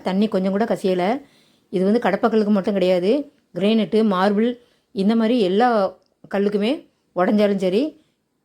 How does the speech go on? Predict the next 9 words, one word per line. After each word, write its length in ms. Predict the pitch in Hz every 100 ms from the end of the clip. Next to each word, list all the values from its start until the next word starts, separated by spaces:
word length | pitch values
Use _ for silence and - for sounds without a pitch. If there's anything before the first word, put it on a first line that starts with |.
| _
பீஸ் 200 | 226 226 202
வந்து 180 | 202 220
கலண்டாலும் 380 | 185 190 196 180
சரி, 140 | 196
நம்ம 180 | 285 202 185
வந்து 160 | 202 240
இதே 140 | 180 226 - _ _ _ _
முறையில 340 | 180 185 190 220
நம்ம 140 | 180